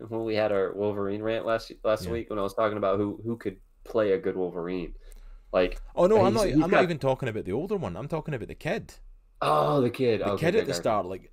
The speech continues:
Speaker 2: see the amount of emotion that child has at his dad walking in and seeing him grating the wings away and feeling so terrified and so hurt and so.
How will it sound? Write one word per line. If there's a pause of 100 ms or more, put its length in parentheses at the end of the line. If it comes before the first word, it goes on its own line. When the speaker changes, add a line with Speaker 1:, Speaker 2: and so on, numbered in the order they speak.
Speaker 2:
see
the
amount
of
emotion
that
child
has (1160)
at
his
dad
walking
in
and
seeing
him
grating
the
wings
away
and
feeling
so
terrified
and
so
hurt
and
so.